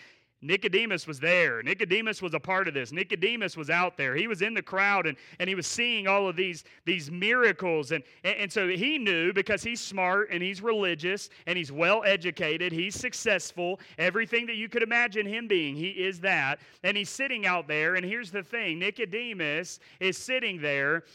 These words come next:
and he's saying, "Hey, hey, Jesus, I get it. You are a teacher come from God because no man can do these miracles." And then verse number three, I love the way Jesus, how this verse starts. Jesus answered and said.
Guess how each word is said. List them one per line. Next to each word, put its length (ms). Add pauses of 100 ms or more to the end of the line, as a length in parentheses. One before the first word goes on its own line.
(120)
and 160
he's 220
saying, 340
"Hey, 300
hey, 340 (160)
Jesus, 560
I 140
get 320
it. 180 (520)
You 400
are 120
a 100
teacher 480
come 240
from 240
God 540 (200)
because 380
no 220
man 220
can 180
do 160
these 260
miracles." 420
And 160
then 140
verse 240
number 160
three, 260
I 80
love 280
the 80
way 420 (140)
Jesus, 440 (520)
how 160
this 180
verse 220
starts. 320 (200)
Jesus 420
answered 540 (360)
and 120
said. 280